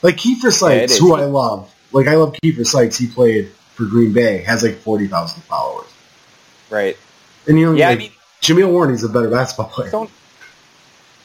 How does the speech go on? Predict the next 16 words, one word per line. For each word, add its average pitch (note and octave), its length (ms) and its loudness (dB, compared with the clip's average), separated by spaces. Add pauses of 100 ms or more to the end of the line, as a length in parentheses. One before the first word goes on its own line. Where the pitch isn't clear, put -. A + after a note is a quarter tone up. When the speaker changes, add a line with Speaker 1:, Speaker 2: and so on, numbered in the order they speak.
(180)
Speaker 2:
right. A2+ 240 0
You C3 100 -4
know, C3+ 100 2
Stony F#3 240 -2
Brook D#3 200 -4
with B2+ 140 -4
Warney A#2+ 320 -2
kind B2 160 -4
of A2 60 -10
became G#2+ 420 -10
one A2+ 120 -2
of G#2+ 60 -2
the G2 60 -8
better G#2 380 -4
New G#2 200 -8
York, G2+ 520 -2